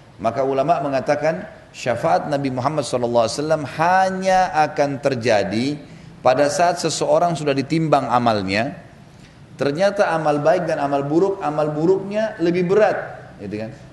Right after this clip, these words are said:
Setelah ditimbang, tapi amal baiknya ada,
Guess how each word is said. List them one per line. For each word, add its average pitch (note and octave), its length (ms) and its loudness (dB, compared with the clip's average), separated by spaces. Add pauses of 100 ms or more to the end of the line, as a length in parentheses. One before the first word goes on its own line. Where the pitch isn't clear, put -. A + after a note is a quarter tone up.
(240)
Setelah A#2 240 0
ditimbang, D3 360 -2 (280)
tapi D#3+ 240 0
amal G3 240 4
baiknya G3+ 560 2
ada, A#2+ 480 0